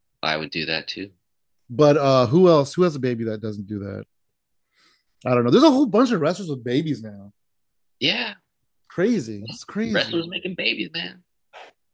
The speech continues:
Speaker 2: Yeah, wrestlers fucking.
Speaker 1: <laughs>
Speaker 2: Who'd have thought?
Speaker 1: Ain't it
Speaker 2: Wrestlers
Speaker 1: the,
Speaker 2: fuck.
Speaker 1: ain't it,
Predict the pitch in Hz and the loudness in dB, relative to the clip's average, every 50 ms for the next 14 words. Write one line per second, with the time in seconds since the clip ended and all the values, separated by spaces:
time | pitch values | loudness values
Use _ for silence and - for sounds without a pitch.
0 | _ _ _ _ - 110 113 123 127 117 110 110 120 139 143 139 165 139 120 - | _ _ _ _ -14 -10 -8 -8 -8 -8 -6 -4 -2 -2 -2 -2 -4 -6 -4 -4
1 | 165 175 170 - 131 113 110 113 - _ _ _ _ _ _ _ _ _ _ - | -6 -4 -4 -4 -6 -6 -8 -10 -14 _ _ _ _ _ _ _ _ _ _ -4
2 | - - 214 - - - 294 294 285 - - 349 339 - - 508 466 - - - | 0 0 0 2 2 2 2 2 2 2 2 2 2 0 0 -4 -4 -4 -8 -16
3 | _ _ _ _ _ _ _ _ _ _ _ _ _ _ _ _ - - - _ | _ _ _ _ _ _ _ _ _ _ _ _ _ _ _ _ -14 -14 -14 _
4 | _ _ _ - - - _ _ _ - 269 294 277 - _ _ - - _ _ | _ _ _ -18 -18 -18 _ _ _ -6 -6 -6 -6 -8 _ _ -20 -20 _ _
5 | _ _ _ _ 208 220 185 - 226 240 240 208 151 139 139 151 180 156 180 151 | _ _ _ _ -12 -10 -4 2 4 4 6 4 4 2 2 2 2 2 2 -2
6 | 135 - - 202 190 151 131 120 - 147 139 | -2 -2 -2 0 0 0 0 0 -2 -4 -6